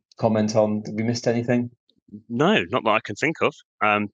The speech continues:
Speaker 2: there's lots of things that I can talk about that aren't I P related, but I'm guessing that's not massively of interest to you on this podcast.
Speaker 1: Well, it does bring me to, to Lee's dirty trick, which I'm going to repeat today, which is that
Speaker 2: Okay.
Speaker 1: if you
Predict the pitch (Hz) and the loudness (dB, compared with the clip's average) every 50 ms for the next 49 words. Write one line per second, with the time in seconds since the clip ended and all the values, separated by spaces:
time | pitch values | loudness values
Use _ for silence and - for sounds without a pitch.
0 | _ _ - 107 104 123 98 - - 107 113 113 110 101 - - - - 107 104 | _ _ -4 0 0 0 0 0 -2 -2 0 0 0 0 -2 -2 0 0 0 0
1 | 117 110 - - - 104 92 - 98 - 90 107 113 - - 90 90 - - 101 | 0 -2 -2 0 0 0 2 2 2 2 2 2 0 0 -2 -2 -4 -2 -4 -6
2 | 90 90 85 85 87 - - 107 - 90 85 104 101 110 98 - - 95 92 92 | -4 -2 -4 -2 -2 -4 -4 -4 -2 -2 -2 -2 -2 -2 -2 -2 -2 -2 -4 -6
3 | - - - 104 98 - - _ _ _ _ _ _ _ _ _ - 110 104 - | -6 -4 -4 -4 -4 -4 -6 _ _ _ _ _ _ _ _ _ -6 -4 -2 -2
4 | - 107 - 101 95 98 107 113 113 - - 107 - - - - 104 98 98 101 | -4 -2 -2 -2 -2 0 0 0 0 -2 -2 -2 -2 -2 -2 -2 -2 -4 -4 -4
5 | 101 110 - - - 117 110 - - - - - - _ _ _ _ _ - - | -4 -6 -4 -2 0 0 0 -2 -4 -4 -6 -10 -20 _ _ _ _ _ -20 -20
6 | - - - - - 147 160 - - 208 202 202 - 190 170 156 147 143 - - | -20 -20 -6 -2 0 2 2 2 0 0 0 0 0 0 2 2 0 0 0 -2
7 | 131 - - - - - 131 127 147 147 139 - - 131 120 123 123 - 117 110 | -2 -2 -6 -8 -8 -6 -2 0 0 0 0 -2 -2 0 0 0 0 -2 -6 -4
8 | - - 117 - - 107 107 117 120 123 120 101 107 101 98 - - 104 101 - | -2 0 0 0 -2 -2 0 0 0 0 0 0 0 -2 -2 -4 -6 -8 -6 -4
9 | 110 101 92 - - _ - - 113 107 113 107 104 98 92 95 95 - 110 98 | -4 -6 -6 -8 -12 _ -14 -6 -2 2 2 2 2 0 -2 -4 -6 -8 -6 -6
10 | - 104 107 101 101 - 101 | -6 -6 -4 -6 -8 -8 -10